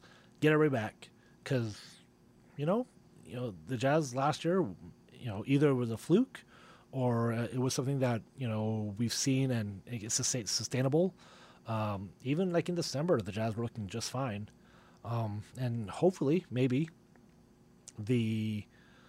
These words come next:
hopefully, maybe the, the, this little stretch here, um, uh, kinda focuses them up. It gives them, uh, some more information to the front office. Um, and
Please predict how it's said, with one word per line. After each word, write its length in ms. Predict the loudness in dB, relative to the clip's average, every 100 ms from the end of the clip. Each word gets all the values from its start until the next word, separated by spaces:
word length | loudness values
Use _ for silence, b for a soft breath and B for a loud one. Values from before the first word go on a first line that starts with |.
| B B
hopefully, 260 | -4 0
maybe 200 | 2 4
the, 360 | 4 4 2 0 -2
the, 520 | -2 0 0 -2 -4 -6
this 180 | -6 -2
little 120 | -2
stretch 340 | 0 -2 0
here, 480 | 0 0 0 0 -2
um, 120 | -4 -4
uh, 120 | -4
kinda 340 | 0 2 0 2
focuses 400 | 2 2 -4 0
them 160 | 2
up. 280 | 4 2 0 B B B B B -4
It 300 | -4 -2 4
gives 380 | 4 4 -2
them, 240 | -2 -2 0
uh, 240 | 2 0
some 200 | 0 0
more 160 | 4 4
information 440 | 2 0 0 0
to 100 | -4
the 60 | -4
front 180 | -2 0
office. 580 | -2 -2 -4 -4 -8 -12 B B B B B -8
Um, 500 | -4 -4 -4 -6 -8
and 360 | -6 -4 -4 -8